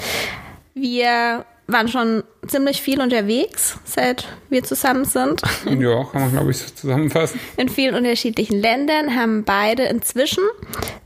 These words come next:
Speaker 1: äh, rausgefunden, was wir mögen und was wir überhaupt nicht mögen.
Speaker 2: Ja.
Speaker 1: Und, ähm, ja, haben gerade jetzt, weil wir eben auf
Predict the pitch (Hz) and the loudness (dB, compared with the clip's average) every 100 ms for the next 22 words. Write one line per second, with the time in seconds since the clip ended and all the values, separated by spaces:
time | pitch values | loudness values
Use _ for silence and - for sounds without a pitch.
0 | _ 247 226 220 254 320 - - 294 285 | _ 0 2 2 2 0 -6 0 0 2
1 | 254 254 - 233 226 226 233 285 311 247 | 0 0 0 0 2 4 2 0 0 0
2 | 226 - 220 226 247 247 302 311 285 277 | 0 0 0 2 0 0 0 0 0 2
3 | 277 311 370 - - - - - - - | 2 2 -2 -6 -12 -10 -10 -10 -6 0
4 | 135 - - 254 240 240 - 220 233 226 | 0 0 -2 0 2 0 0 0 2 2
5 | 226 233 220 139 - 233 220 240 247 247 | 2 2 2 2 2 0 0 0 0 2
6 | 240 - 254 233 - 226 - 214 | 0 0 0 2 2 2 0 -2